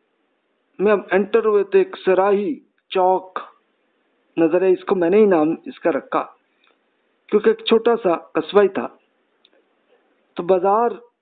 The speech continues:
हमारे छोटे शहरों के बाजारों जैसा ही, ऐसा ही था, लेकिन शहर के मरकजी चौक में एक बाकायदा सहरा, अ, सराही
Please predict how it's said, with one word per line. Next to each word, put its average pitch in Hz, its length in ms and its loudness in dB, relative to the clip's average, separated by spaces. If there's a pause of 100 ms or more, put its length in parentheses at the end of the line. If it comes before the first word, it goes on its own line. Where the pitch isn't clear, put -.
(1200)
हमारे 196 460 2 (300)
छोटे 190 460 4
शहरों 185 460 2 (120)
के 185 200 0 (200)
बाजारों 160 440 0
जैसा 180 280 0
ही, 165 120 0 (420)
ऐसा 156 240 0
ही 208 100 4
था, 165 160 0
लेकिन 180 260 0
शहर 190 340 0
के 185 160 -2
मरकजी 165 480 -2
चौक 147 400 -2
में - 160 -12 (600)
एक 196 200 2
बाकायदा 190 540 0 (760)
सहरा, 196 380 2
अ, 180 400 0
सराही 208 640 -2